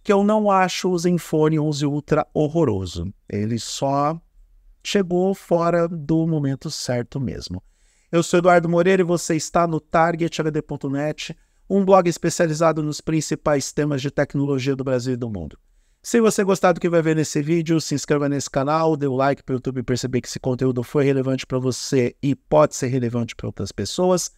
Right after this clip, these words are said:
Clique na sineta pra receber as notificações de novos vídeos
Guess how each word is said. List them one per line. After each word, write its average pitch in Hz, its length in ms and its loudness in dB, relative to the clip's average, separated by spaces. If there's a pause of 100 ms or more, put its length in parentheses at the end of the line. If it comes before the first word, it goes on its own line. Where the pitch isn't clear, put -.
(400)
Clique 240 260 4
na 220 140 4
sineta 202 340 -2
pra 196 120 2
receber 185 280 0
as 180 100 0
notificações 175 720 0
de 170 60 -2
novos 165 320 -2
vídeos 175 340 0